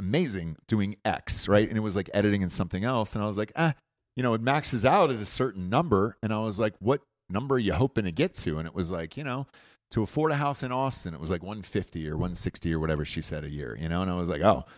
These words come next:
well, that job doesn't pay that." You know what I'm saying?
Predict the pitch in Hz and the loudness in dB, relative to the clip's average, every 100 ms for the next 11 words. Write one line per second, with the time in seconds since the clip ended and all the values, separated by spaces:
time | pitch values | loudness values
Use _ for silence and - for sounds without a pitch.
0 | - 80 107 - - 65 80 _ - 78 | -10 0 0 0 -8 -8 -10 _ -8 -8
1 | 76 - 85 73 90 78 - 98 95 87 | -4 -2 0 2 2 2 -2 -2 -2 -2
2 | - 101 127 | 0 0 -2